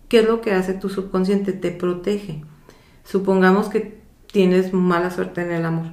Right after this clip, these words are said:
¿sí? No es precisamente que tienes mala suerte en el amor,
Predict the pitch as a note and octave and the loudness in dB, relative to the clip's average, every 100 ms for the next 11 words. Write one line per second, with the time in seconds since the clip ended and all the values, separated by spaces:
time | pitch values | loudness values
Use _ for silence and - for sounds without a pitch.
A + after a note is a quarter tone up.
0 | - - _ _ _ _ _ - - A3 | -16 -20 _ _ _ _ _ -12 -8 -8
1 | - - - - - _ _ - G3 G3 | -12 -20 -20 -20 -20 _ _ -2 2 2
2 | G3+ F#3+ G3 G3 F#3 F#3+ F#3 D3+ D3+ D#3 | 0 -2 0 0 0 -2 -4 0 2 2
3 | D3+ C#3+ D3+ - D3+ D3+ E3 F3+ G#3 A#3+ | 0 -2 -2 -6 -6 -4 -2 0 2 0
4 | G#3 | -2